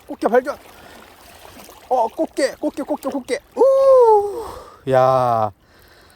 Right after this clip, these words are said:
사시랭이 꽃게 하나 발견했습니다. 미치겠다. 아, 이런 거 말고 큰 거, 큰 거. 자, 너는 가라. 어우, 저, 저, 저, 저, 저, 물살 봐라. 이 사시랭이는 필요 없습니다.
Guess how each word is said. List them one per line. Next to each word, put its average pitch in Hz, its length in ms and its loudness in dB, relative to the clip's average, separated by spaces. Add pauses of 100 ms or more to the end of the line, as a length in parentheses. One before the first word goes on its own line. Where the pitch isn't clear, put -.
(100)
사시랭이 254 520 0
꽃게 214 220 -6
하나 214 120 2
발견했습니다. 139 600 -2 (800)
미치겠다. - 500 -2 (800)
아, 226 140 4
이런 269 140 0
거 294 80 0
말고 262 540 2 (640)
큰 320 180 2
거, 302 80 -2
큰 294 180 -2
거. 262 280 0
자, 226 120 -2
너는 214 220 -2
가라. 220 260 -2 (720)
어우, 302 320 4
저, 240 100 -4
저, 233 100 -2
저, 214 100 0
저, 196 120 -4
저, 175 80 -2
물살 165 320 0
봐라. 165 220 0 (680)
이 165 80 -4
사시랭이는 240 540 -2
필요 - 180 0
없습니다. 147 340 -6